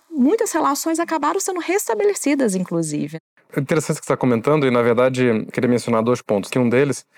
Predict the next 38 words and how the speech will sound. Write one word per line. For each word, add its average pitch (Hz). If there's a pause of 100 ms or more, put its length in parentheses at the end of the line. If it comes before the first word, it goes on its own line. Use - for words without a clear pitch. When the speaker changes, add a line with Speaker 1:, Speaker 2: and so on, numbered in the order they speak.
(420)
Speaker 2:
é -
muito 170
comum, 147 (140)
eu 120
vejo 127
isso 131
muito 127
no 101
mercado 107
de 101
uma 104
forma 104
geral, 110
essa, 110 (220)
quase 156
que -
essa 156
dicotomia, 135
assim, 113
da, 107 (720)
eu 131
sou 165
totalmente 139
atencional 135
e 127
na 113
atenção 113
assistida, 170 (560)
eu 135
preciso 143
migrar 147
pra 151
um 147
modelo 135
que 139
é 123
completamente 127
digital, 123